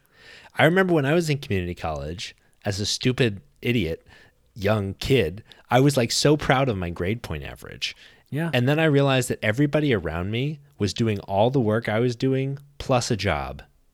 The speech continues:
Speaker 2: Yeah.
Speaker 1: many of them plus kids.
Speaker 2: Yeah.
Speaker 1: It was like, it's pretty easy to be academically successful when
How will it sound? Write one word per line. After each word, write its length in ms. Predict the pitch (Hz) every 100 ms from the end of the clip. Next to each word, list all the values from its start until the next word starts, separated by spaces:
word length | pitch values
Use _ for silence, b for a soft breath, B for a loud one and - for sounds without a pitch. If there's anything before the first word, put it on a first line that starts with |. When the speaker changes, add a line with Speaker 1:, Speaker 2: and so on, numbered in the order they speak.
| _
Speaker 2:
Yeah. 100 | 120
Speaker 1:
many 240 | 117 139 135
of 80 |
them 260 | 123 120 120
plus 380 | - 107 92 -
kids. 460 | - - - - - b b b b
Speaker 2:
Yeah. 200 | 123 110
Speaker 1:
It 40 | - -
was 160 | 120 104
like, 360 | 101 92 - _ _ _
it's 280 | 127 139 - - -
pretty 400 | - 147 170 120
easy 340 | 120 127 135
to 120 | 135 107
be 400 | 101 104 110 120 -
academically 640 | 92 104 90 90 98 107
successful 720 | 98 - - 87 - - 165 - _ _ _ _ _ _ -
when 560 | 90 92 87 85 85